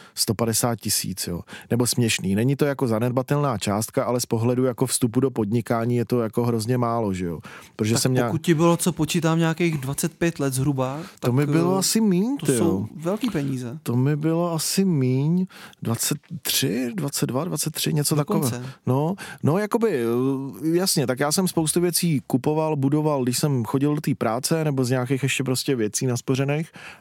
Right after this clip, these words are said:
Speaker 1: A, a pak jsem si půjčil peníze, že jo, mm, tyhle ty, a za to jsem nakoupil věci a skončil jsem v práci a říkám: "Jo, hele, buď to prostě vyjde, nebo ne." A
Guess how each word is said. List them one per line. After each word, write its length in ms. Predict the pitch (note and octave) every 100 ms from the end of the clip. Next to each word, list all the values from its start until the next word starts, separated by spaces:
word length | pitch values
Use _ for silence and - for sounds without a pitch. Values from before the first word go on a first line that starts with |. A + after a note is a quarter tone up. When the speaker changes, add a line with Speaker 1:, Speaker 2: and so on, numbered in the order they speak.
| _
Speaker 1:
A, 300 | A#2+ A#2 A#2+ A2+ - - - _
a 60 | A#2+
pak 160 | B2
jsem 140 | - C#3+
si 100 | C#3+
půjčil 400 | C3+ - D3+ C3
peníze, 540 | A#2+ B2 D3 D#3 E3+
že 100 | E3
jo, 260 | F3 F3+ G3+ - -
mm, 400 | B2+ B2+ C3 C3 B2
tyhle 240 | C3+ C#3+ - -
ty, 280 | A#2 D3 D#3
a 160 | C3+ A2+ - A#2 G#2 G2+
za 140 | A#2+
to 120 | C3
jsem 120 | C3 C#3
nakoupil 440 | C3 D3 D3 C3
věci 280 | B2 A#2+ C#3
a 80 | B2+
skončil 340 | C3+ B2+ D3
jsem 180 | C3+ G2+
v 20 |
práci 400 | B2 B2+ - B2+ - - -
a 60 | A#2
říkám: 320 | B2+ A#2 G#2
"Jo, 120 | A2
hele, 180 | B2+ A#2+
buď 180 | C#3 -
to 120 | B2+ G#2+
prostě 320 | - B2+ - A2+
vyjde, 320 | A#2+ B2+ C3+
nebo 260 | B2+ G#2+
ne." 260 | F#2+ A2 B2+ - - - _
A 200 | A2 A2